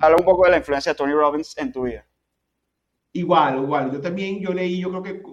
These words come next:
Speaker 2: no sé, que creo que tenía diecinueve, veinte años cuando vi, cuando leí e-, e-, ese libro que acabas de mencionar y, y efectivamente, pues, cambió mucho en mi vida.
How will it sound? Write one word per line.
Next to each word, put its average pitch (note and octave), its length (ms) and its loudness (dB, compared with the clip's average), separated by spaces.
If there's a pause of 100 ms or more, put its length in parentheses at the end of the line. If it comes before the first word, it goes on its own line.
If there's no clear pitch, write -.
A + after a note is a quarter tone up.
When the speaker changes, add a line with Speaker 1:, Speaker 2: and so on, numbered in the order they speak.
Speaker 2:
no C#3 120 -6
sé, B2+ 260 -12
que G#2 260 -16
creo A#2 100 -16
que C3 80 -10
tenía C#3 220 -10
diecinueve, C3 640 -8
veinte A#2 260 -8
años C3+ 180 -8
cuando A#2 280 -8
vi, A#2+ 440 -8
cuando A2 280 -10
leí G2+ 180 -8
e-, A#2+ 180 -12
e-, B2 220 -12
ese A#2+ 240 -14
libro B2 220 -8
que - 80 -12
acabas A2 240 -10
de B2+ 80 -8
mencionar A#2 580 -12 (240)
y, B2 320 -8
y C3+ 100 -10
efectivamente, B2 680 -10
pues, - 300 -18
cambió A2+ 360 -12
mucho C3+ 320 -8
en B2+ 80 -10
mi A#2+ 120 -10
vida. B2 580 -10